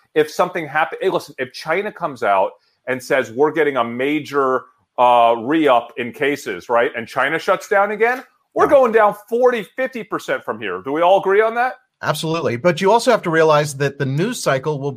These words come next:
Speaker 2: be affected by, New York is leading because they started earlier. There's a bunch of markets that are not as big as New York, but that will be coming on with, with likely more cases because we're, you know, on this, in this two-week cycle where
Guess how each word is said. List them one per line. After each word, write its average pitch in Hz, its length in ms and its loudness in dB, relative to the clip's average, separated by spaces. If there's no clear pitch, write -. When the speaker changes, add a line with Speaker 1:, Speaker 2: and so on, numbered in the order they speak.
Speaker 2:
be 139 60 -6
affected 151 460 -2
by, 135 460 0
New 147 200 -2
York 233 140 2
is 151 140 -2
leading 156 460 -2
because 147 460 -4
they 151 120 -2
started 196 460 0
earlier. 120 400 -2
There's 143 220 -4
a 123 180 -6
bunch 226 160 -2
of 156 140 -4
markets 170 680 -2
that 135 120 -4
are 131 120 0
not 139 200 0
as 120 140 -10
big 180 220 -4
as 147 160 -6
New 131 80 -4
York, 117 360 -4
but 131 180 -8
that 139 140 -2
will 139 200 -4
be 135 180 -6
coming 147 300 -4
on 139 500 2
with, 127 400 -6
with 123 220 -8
likely 139 480 -2
more 123 200 0
cases 151 460 -4
because 123 400 -2
we're, 120 340 -2
you 131 140 -10
know, 113 80 -4
on 113 140 -4
this, - 260 -12
in 113 120 -10
this 104 180 -12
two-week 135 400 -10
cycle 143 480 0
where 110 340 0